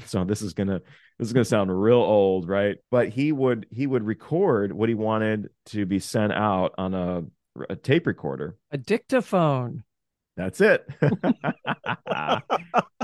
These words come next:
Speaker 1: You had these little tiny cassettes, and you put the cassette in the thing, you know, these little pedals, and you push the pedal to press, you know, to play, and then the other pedal to pause it. And as you were doing that, you would type it out.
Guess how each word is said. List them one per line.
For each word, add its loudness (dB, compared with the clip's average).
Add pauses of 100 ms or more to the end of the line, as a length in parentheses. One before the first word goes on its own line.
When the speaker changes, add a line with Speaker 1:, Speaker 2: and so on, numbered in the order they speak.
(120)
Speaker 1:
You 0
had 4
these 2
little 6
tiny 4
cassettes, 2
and -10
you -6
put -4
the -4
cassette 2
in 0
the -2
thing, -2
you 0
know, 0
these -2
little 2
pedals, 0
and -6
you -6
push -6
the -8
pedal -4
to -10
press, -6 (240)
you -4
know, -2
to -12
play, 0 (220)
and -4
then -2
the 0
other 0
pedal 2
to -4
pause -2
it. -4
And -6
as -4
you -6
were -4
doing -4
that, -4
you -4
would -6
type -8
it -2
out. -4